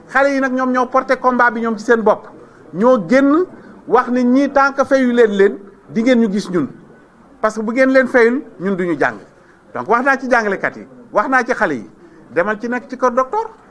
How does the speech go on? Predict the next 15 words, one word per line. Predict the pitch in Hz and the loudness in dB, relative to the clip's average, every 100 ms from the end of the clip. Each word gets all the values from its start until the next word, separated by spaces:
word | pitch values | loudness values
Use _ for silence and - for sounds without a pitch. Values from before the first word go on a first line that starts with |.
| - _ _ _ _ - | -20 _ _ _ _ -6
Ñoom | 190 226 | -4 -2
itam | 208 185 | -2 -2
génnoon | 170 226 247 | 0 0 0
nañ | 247 | -2
fi | 254 | -2
def | 247 | -4
marche. | 262 339 - - - - - - | 0 -2 -4 -18 -20 -20 -20 -20
Syndicalistes | - 254 262 254 226 196 - | -4 0 0 2 0 0 -6
yi, | 135 101 - - 262 | -12 -12 -16 -18 -10
gis | 196 | -8
nga | 233 254 | -4 -4
ngeen | 262 | 0
leen | 262 269 | 2 2
barki | 277 277 285 | 2 0 -2
démb. | 320 | -2